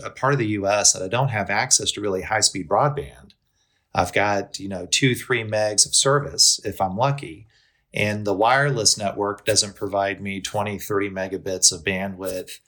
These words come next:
coming into my home, uh,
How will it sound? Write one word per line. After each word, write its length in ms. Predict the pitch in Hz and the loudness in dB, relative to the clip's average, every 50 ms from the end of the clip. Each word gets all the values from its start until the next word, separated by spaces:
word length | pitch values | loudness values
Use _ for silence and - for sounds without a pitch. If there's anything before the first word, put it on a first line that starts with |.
| _ _ _ _ _ | _ _ _ _ _
coming 260 | - 113 104 101 98 | -4 -4 -2 -2 -2
into 180 | 98 95 92 95 | -4 -4 -4 -6
my 140 | 92 90 92 | -6 -6 -6
home, 600 | - - 143 139 139 123 104 101 98 98 98 101 - _ _ - - - _ _ _ _ _ _ - | -2 0 2 4 4 4 2 0 -4 -6 -8 -12 -16 _ _ -20 -20 -20 _ _ _ _ _ _ 0
uh, 280 | - 104 98 95 95 | 2 4 4 4 2